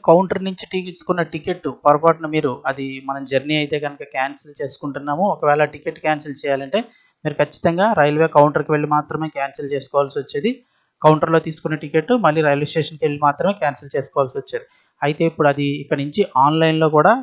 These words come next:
క్యాన్సిల్ అయితే చేసుకోవచ్చు అని చెప్తున్నారు. రైలు టికెట్ రద్దు మరియు ఛార్జీకి సంబంధించి కొన్ని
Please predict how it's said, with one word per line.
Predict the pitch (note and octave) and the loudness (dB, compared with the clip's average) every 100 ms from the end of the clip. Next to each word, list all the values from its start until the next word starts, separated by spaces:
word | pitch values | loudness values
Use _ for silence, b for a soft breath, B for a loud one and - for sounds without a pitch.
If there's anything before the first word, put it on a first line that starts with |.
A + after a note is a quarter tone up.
| - | -2
క్యాన్సిల్ | D3 C#3 D3+ D3 | -2 -2 -2 -2
అయితే | C#3+ C#3 | -2 -4
చేసుకోవచ్చు | C3+ - C#3+ C#3+ | -6 -2 -2 -2
అని | C3+ | -6
చెప్తున్నారు. | C3+ - C3 B2 - _ _ _ _ _ | -8 -8 -6 -6 -10 _ _ _ _ _
రైలు | C3 C#3+ E3 | 2 4 2
టికెట్ | D#3+ D#3+ E3+ D#3 D3 | -2 0 0 2 2
రద్దు | C3+ C3 C3 D#3+ | 4 2 2 0
మరియు | D3+ D3 D3+ C#3+ | 2 2 0 2
ఛార్జీకి | C#3+ C3+ D3+ C3+ | 4 4 0 -4
సంబంధించి | C#3+ C#3 C3+ C#3 C3+ - G#3+ C3 - _ _ _ _ - | -4 -2 -4 -6 -14 -4 -2 -2 -8 _ _ _ _ 0
కొన్ని | D#3 D3+ | 0 2